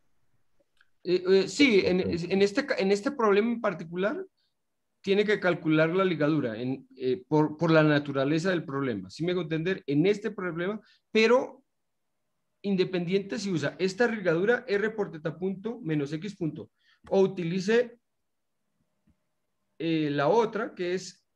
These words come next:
Speaker 1: X igual a R teta, que son estas dos X,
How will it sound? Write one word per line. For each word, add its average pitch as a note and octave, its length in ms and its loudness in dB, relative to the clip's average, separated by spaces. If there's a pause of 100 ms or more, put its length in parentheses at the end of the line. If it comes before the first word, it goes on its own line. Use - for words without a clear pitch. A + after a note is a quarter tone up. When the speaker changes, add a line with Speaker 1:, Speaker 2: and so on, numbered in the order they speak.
(160)
Speaker 1:
X G3+ 400 -2
igual E3+ 240 0
a F#3+ 100 2
R F#3 200 0
teta, G3+ 440 -6 (400)
que E3 160 0
son E3+ 260 -2
estas G#3 280 0
dos G#3+ 180 2
X, G3 380 -2